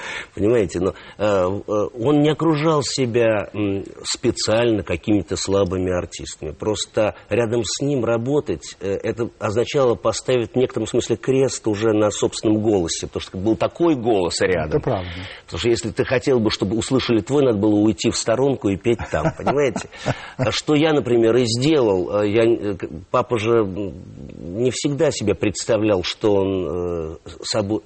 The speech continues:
Speaker 1: что он с-, что он собой представляет, что
Speaker 2: Нет?
Speaker 1: он такой.
Speaker 2: Нет?
Speaker 1: Не всегда, не всегда отдавал себе отчёт. Вообще в этом была его сила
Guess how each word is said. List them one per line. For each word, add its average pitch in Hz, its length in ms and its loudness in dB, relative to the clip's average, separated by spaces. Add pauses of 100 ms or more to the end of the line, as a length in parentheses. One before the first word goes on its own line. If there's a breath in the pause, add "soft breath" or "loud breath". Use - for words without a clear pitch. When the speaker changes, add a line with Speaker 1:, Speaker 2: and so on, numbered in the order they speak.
(120)
Speaker 1:
что - 280 0
он 110 140 4
с-, - 180 -6
что - 220 -2
он 117 100 0
собой 110 360 0
представляет, 110 760 -2
что 120 100 -2
Speaker 2:
Нет? 143 140 2
Speaker 1:
он 123 120 0
такой. 107 300 -4
Speaker 2:
Нет? 131 600 0 (260 loud breath)
Speaker 1:
Не 190 120 4
всегда, 156 520 2
не 143 100 4
всегда 147 380 2
отдавал 98 380 0
себе 85 260 -6
отчёт. - 160 -12 (160 loud breath)
Вообще - 360 0 (160 loud breath)
в 151 60 0
этом 147 200 2
была 151 220 4
его 151 260 2
сила 76 640 -6